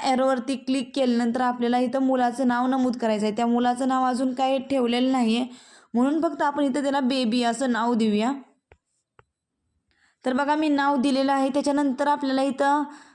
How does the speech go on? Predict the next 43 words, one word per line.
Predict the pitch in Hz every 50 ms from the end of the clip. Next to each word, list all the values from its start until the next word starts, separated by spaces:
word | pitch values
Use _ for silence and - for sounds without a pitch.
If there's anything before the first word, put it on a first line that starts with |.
| _ -
अ, | 214 220 226 220
खालचं | 262 277 262 247 240 269 262
नाव | 277 277 285
तुम्ही | 254 285 285 285
दिलं | 247 269 247 247 220
तरी | 269 269 269
चालते, | 269 294 269 262 226 262 269
नाही | 269 262 254 247 247
दिलं | 233 254 247 247 214
तरी | 254 254 254
चालते, | 247 269 254 240 247 247 240
काही | 233 247 247 254 254
हरकत | 247 247 240 233 233 240
नाही. | 233 226 233 254 269 262 - - - - - - _ -
अ, | 226 226 233 233
त्या | 226 277 285
मुलाची | 277 277 277 269 269 226 262 285 262
जन्मतारीख | 247 294 277 277 285 269 294 285 277 285
हे | 247 294
आपोआप | 285 - - 233 220 220 262 262 269 262 -
आलेली | 262 254 247 247 247
आहे. | 262 277
ती | 262 294 269 254 233 226
जन्मलेलं | 277 269 269 262 269 269 277 285 285 240
बाळ | 262 247 220 208
हे | 214 226
मुलगा | 233 240 247 254 247 240 262 269
आहे | 262 262 262 262
का | 254 269
मुलगी | 262 262 262 247 240 220 247
आहे | 247 247 254
हे | 254 240 247 254
सुद्धा | 247 269 240 254
इथं | 254 247 262
आपल्याला | 262 254 240 240 247 240 240 240
नमूद | 226 226 226 220
करायचं | 240 233 233 226 247
आहे. | 247 240
तो | 262 262
मुलगा | 254 254 254 240 220 226 240
आहे | 240 233 233 226 233
म्हणून | 240 247 247 247
मी | 254 269 277